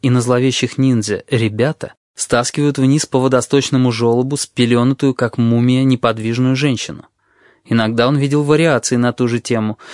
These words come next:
где тело торжественно заносилось в подвал или заталкивалось в дворовый люк. Потом ниндзя-муравьи взлетали по натянутым веревкам к окнам третьего этажа и разбегались по комнате воспитательницы, собирая и пряча ее вещи в объемистые заплечные мешки.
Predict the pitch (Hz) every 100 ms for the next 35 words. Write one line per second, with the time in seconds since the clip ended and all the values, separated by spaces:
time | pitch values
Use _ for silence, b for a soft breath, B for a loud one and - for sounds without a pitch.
0 | B 131 123 127 - 143 151 120 110 131
1 | - 147 131 131 123 143 143 - - 135
2 | 117 107 107 b b b 135 131 139 127
3 | 113 110 131 127 127 117 113 110 117 123
4 | 104 - - _ _ _ _ - 101 -
5 | 120 131 131 135 123 120 120 110 110 147
6 | 143 139 135 127 135 135 123 131 123 120
7 | 117 117 139 - 139 - 123 151 143 143
8 | 135 143 143 - 160 - 92 - - 123
9 | 117 117 117 120 131 - 131 139 131 117
10 | 113 - 107 101 98 117 123 - 147 127
11 | 117 113 131 147 143 - - 117 113 -
12 | 113 110 104 113 - 143 135 117 107 107
13 | - 135 131 135 110 101 117 113 127 -
14 | -